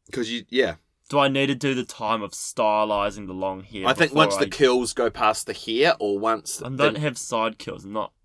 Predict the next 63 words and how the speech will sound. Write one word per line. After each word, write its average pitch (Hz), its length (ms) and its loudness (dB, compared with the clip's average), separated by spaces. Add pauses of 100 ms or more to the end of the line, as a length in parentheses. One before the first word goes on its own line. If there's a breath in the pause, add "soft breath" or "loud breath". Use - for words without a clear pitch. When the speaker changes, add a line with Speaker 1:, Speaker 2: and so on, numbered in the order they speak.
(180)
Speaker 2:
Orthodox 101 540 -10
Jewish. - 540 -14 (120)
Speaker 1:
Yeah, 87 160 -14 (120)
okay, - 320 -20 (100)
well. 76 240 -12 (380 loud breath)
Speaker 2:
I 127 100 4
don't 160 160 6
have 151 120 -6
curly 139 220 0
Speaker 1:
Way 139 120 10
to 139 60 6
have, 143 120 4
Speaker 2:
hair. 123 100 0
Speaker 1:
way 135 140 10
to 135 80 6
have, 127 180 0
way 117 140 4
to 117 60 6
have 113 100 4
a 113 40 -6
dig 110 280 2
at - 80 -4
the 107 80 -6
community. 95 580 -6 (100)
Speaker 2:
No, 294 200 0
they 220 180 4
have 214 160 -2
the, 196 220 -2
they 185 140 0
have 185 100 -8
the 185 80 -10
Speaker 1:
Yep. 196 120 2
Speaker 2:
sideburns. 95 580 -2
Speaker 1:
Yep. - 200 0 (380)
Speaker 2:
That's - 160 -18
true. - 320 -6 (120)
Speaker 1:
But - 120 -12
so 165 100 2
do 135 140 2
I. 95 220 0 (380)
Like, 101 180 -4
when 107 120 -4
my 110 140 0
hair 110 140 -4
goes 92 240 -4
long, 92 220 -4
that's - 280 -2
when 110 100 -4
I 101 60 -4
Speaker 2:
You 175 60 4
Speaker 1:
know 214 60 4
it's 226 80 0
Speaker 2:
should 233 100 0
Speaker 1:
time 202 80 -2
Speaker 2:
grow 208 160 8
Speaker 1:
to 165 40 6
get 135 60 4
Speaker 2:
your 127 220 2
Speaker 1:
cut. 117 60 -12
Speaker 2:
hair 104 200 -2
out 87 180 -4
long. 90 240 -12
Speaker 1:
No. 82 280 -8